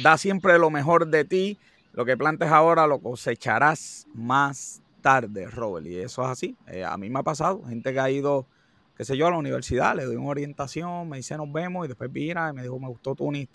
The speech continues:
honestidad", qué sé yo qué. Eh, así que de verdad que,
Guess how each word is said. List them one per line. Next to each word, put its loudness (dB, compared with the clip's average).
honestidad", 2
qué -10
sé -6
yo -4
qué. 2
Eh, 6
así -6
que 2
de 6
verdad 2
que, 4